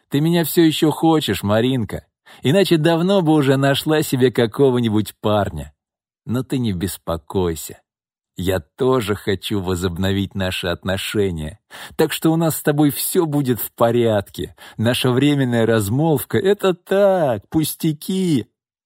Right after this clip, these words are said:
«Ты совсем с ума сошёл?» — вызверилась Марина.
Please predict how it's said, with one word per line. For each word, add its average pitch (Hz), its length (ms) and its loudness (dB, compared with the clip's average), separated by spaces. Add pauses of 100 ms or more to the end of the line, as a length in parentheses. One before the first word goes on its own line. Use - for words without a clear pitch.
(600)
«Ты 240 100 2
совсем 247 440 2
с - 120 -8
ума 139 200 2
сошёл?» — 107 480 -4 (380)
вызверилась 95 720 -2
Марина. 104 460 0